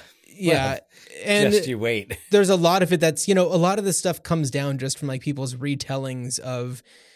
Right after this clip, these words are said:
Speaker 1: the stories of the Earp brothers and Wyatt's upbringing and things like that. And even when I look at articles that talk about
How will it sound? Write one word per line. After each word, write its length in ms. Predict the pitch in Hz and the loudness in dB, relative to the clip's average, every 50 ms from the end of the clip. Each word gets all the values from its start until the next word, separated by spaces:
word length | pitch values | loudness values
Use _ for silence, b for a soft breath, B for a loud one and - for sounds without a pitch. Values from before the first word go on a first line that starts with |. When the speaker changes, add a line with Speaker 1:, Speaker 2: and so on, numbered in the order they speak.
| b b b b b | b b b b b
Speaker 1:
the 140 | - 139 143 | -2 0 0
stories 580 | - - 165 151 147 143 135 123 113 117 120 127 - - | 0 2 2 2 2 2 0 -2 -4 -6 -6 -8 -6 -4
of 560 | 135 127 127 123 123 123 127 127 127 123 - | -4 -2 -2 -2 -4 -6 -8 -10 -12 -10 -8
the 140 | 139 131 - - | -8 -8 -6 -4
Earp 260 | 135 135 127 123 - - | -6 -6 -6 -6 -10 -12
brothers 680 | 131 127 135 131 120 117 117 117 117 117 113 113 117 - | -8 -6 -4 -4 -4 -4 -4 -4 -4 -4 -6 -6 -6 -8
and 300 | 127 120 120 120 120 120 | -8 -8 -10 -10 -10 -8
Wyatt's 600 | 120 120 120 120 120 120 113 127 - - - - - _ | -8 -6 -6 -4 -4 -4 -4 -4 -6 -6 -6 -6 -10 _
upbringing 680 | 131 127 117 - - 127 127 123 123 120 120 120 120 | -8 -8 -8 -6 -8 -8 -8 -6 -6 -8 -8 -8 -8
and 160 | 117 113 120 | -10 -10 -10
things 240 | - 131 127 120 - | -10 -10 -10 -8 -8
like 140 | 127 120 - | -8 -8 -8
that. 280 | - 117 113 113 113 | -8 -8 -6 -6 -6
And 200 | 117 117 117 117 b b b b b b _ - - 151 - - | -6 -8 -10 -12 b b b b b b _ -16 -16 -16 -10 -2
even 340 | 190 202 202 190 180 165 | 0 2 2 4 4 4
when 120 | 156 156 151 | 4 2 2
I 80 | 151 143 | 2 2
look 240 | 143 143 139 131 - - - | 2 2 0 0 -2 -6 -6
at 600 | - 123 127 127 127 123 120 - - - - - - - _ _ - - - | -4 -2 -2 0 -2 -4 -4 -6 -4 -4 -4 -6 -8 -12 _ _ -20 -10 -2
articles 840 | - 135 139 135 131 120 - 143 135 135 131 131 131 127 127 - - | 2 2 4 4 2 0 0 0 0 0 -2 -4 -4 -4 -4 -6 -4
that 260 | - 135 127 123 113 - | -4 -6 -6 -6 -6 -6
talk 280 | - 131 127 120 - | -4 -4 -4 -4 -4
about 480 | 147 120 117 120 120 120 120 117 104 | -6 -4 -4 -4 -4 -4 -4 -4 -6